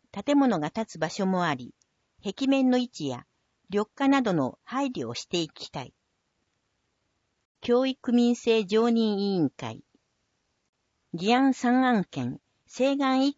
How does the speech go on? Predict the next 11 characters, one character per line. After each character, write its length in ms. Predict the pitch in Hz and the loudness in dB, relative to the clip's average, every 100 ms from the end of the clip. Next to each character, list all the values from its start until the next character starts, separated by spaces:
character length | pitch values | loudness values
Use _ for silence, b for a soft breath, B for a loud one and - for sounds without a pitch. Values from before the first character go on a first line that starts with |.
| - | -4
件 300 | 165 143 139 | -2 0 -2
を 80 | 113 | -6
審 280 | - 285 | 0 2
査 120 | - - | 2 -4
し 160 | - | -4
ま 100 | 139 | -4
し 100 | - | -4
た。 140 | - - _ _ _ _ _ - | -16 -20 _ _ _ _ _ -16
議 240 | 170 208 | -4 0
案 200 | 233 226 | 2 2
は 240 | 196 175 | 0 -4